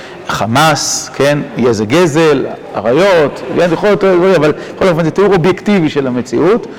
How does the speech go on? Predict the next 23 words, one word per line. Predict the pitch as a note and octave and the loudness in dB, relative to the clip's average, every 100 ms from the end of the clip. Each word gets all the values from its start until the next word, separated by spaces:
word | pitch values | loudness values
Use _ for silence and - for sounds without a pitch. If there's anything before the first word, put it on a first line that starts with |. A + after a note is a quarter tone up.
| - - - | -16 -18 -8
כאן | - G#3+ G#3+ G3 F3 | 0 2 4 2 0
התורה | D3+ D#3 - | 0 0 0
מתארת | D#3 D3+ D#3 F3+ E3+ - | 0 0 2 2 2 2
את, | D3+ F3 - - - - - - C3+ | 2 2 -2 -14 -18 -20 -20 -6 0
אה, | C3+ B2+ B2+ B2+ B2 B2 B2 | 2 4 4 4 2 2 2
מחשבות | C3+ - - B2+ F3+ F#3+ | 0 -2 -2 0 0 2
האדם, | D#3 C3 A#2+ A2 F#2 F2 | 2 2 2 -2 -2 -6
על | - | -2
מה | B2 | 0
הוא | F#3+ | 0
חושב, | A2 - F3+ C#3+ F#2+ | 0 -2 2 2 2
מה | C#3+ | 2
הוא | E3 | 2
רוצה, | C#3 - D#3+ A2+ - - - - - - - | 0 0 -2 -2 -6 -16 -16 -14 -10 -4 -2
מה | |
השאיפות | D3 D3 D3 E3+ E3 | 0 0 0 0 0
שלו. | - A#2 - - - - - - - - - - - - | 0 -6 -6 -14 -14 -10 -10 -12 -14 -14 -12 -8 -6 0
"כל | E3 E3+ | 2 2
יצר | D#3 G#3 G3+ F#3 D#3 | 4 2 2 0 0
מחשבות | C#3+ - C3 D3 D3+ | -2 -4 -2 0 0
ליבו, | C3 A#2+ D#3 G#3 | -2 -2 0 2
רק | D#3+ E3 - C#3+ | 2 0 0 0
רע | C3+ F3+ | 2 2